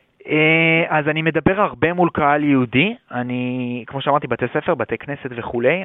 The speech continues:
אני גם, אה, מד-, כן יצא לי גם לדבר מול קהל לא יהודי, זאת אומרת, היה לי, אה, הייתי במכון, אה, דואטי, שזה מכון, אה, ל-, שמתעסק במיקרוביולוגיה,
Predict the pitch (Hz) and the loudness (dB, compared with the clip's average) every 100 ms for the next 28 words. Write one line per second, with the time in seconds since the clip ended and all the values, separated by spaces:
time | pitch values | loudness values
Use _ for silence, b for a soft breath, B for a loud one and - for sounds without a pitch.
0 | 117 110 113 117 131 147 160 165 160 160 | -8 -10 -6 -2 0 0 -4 -4 -2 0
1 | 143 135 143 - 160 170 170 156 156 143 | 2 0 -2 -6 -4 -2 0 -2 0 -4
2 | 135 123 139 139 143 - 120 131 151 170 | -4 -2 -2 -2 -8 -2 0 2 0 -2
3 | 113 107 107 107 110 107 110 117 117 117 | -6 -14 -16 -16 -10 -4 -2 -2 -4 -6
4 | 117 110 98 104 107 104 113 120 117 104 | -6 -6 -6 -8 -8 -8 -10 -6 -4 -4
5 | 104 - 104 80 - 117 117 113 110 107 | -6 -12 -14 -14 -10 -10 -10 -12 -10 -10
6 | 98 92 120 135 151 160 165 165 - _ | -12 -4 0 2 0 -4 -4 -8 -18 _
7 | - - 104 98 98 98 87 113 113 117 | -16 -14 -14 -14 -14 -14 -10 -8 -8 -8
8 | 113 110 107 107 b 104 104 101 107 101 | -8 -6 -8 -12 b -8 -6 -6 -8 -12
9 | 117 - 120 - 117 110 110 117 110 107 | -12 -4 -4 0 -2 -2 -4 -6 -2 2
10 | 117 139 131 | 2 2 2